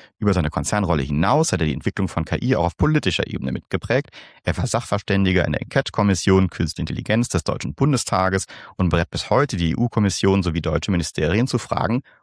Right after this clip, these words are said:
rund um K I. Heute ist Sebastian Gründer und C E O von Mantix, einem Berliner Startup. Mantix verfolgt einen spannenden Ansatz. Bestehende Enterprise-Software wird um eine agentische Assistenzschicht erweitert,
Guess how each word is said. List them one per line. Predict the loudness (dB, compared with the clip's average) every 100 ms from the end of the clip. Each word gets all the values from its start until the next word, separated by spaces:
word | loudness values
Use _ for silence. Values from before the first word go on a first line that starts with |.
| _
rund | -2 0
um | 0
K | 0 -2 -2
I. | -4 -4 -10 _ -6 0
Heute | 2 2 0
ist | 0
Sebastian | 0 0 0 -2 0
Gründer | 2 4 4 4
und | 2
C | 0 0
E |
O | 0
von | -2 -2
Mantix, | -2 -2 -6 0 -2 0
einem | 0 2
Berliner | 4 4 2 0
Startup. | -2 -4 -4 -2 -4 -4 0
Mantix | 0 0 -2 -2 -6 -18 _
verfolgt | -4 -2 0
einen | 0 -2
spannenden | -2 0 2 2
Ansatz. | 2 0 -2 -4
Bestehende | -6 -4 2 4 4 2 0
Enterprise-Software | 0 0 0 -2 0 -4 -2 0 0 0 -8 _ _
wird | 0
um | 2
eine | 2 0
agentische | -2 -2 0 0 -2 -2
Assistenzschicht | -4 -2 0 0 0 0 0
erweitert, | -2 -2 -2 0 0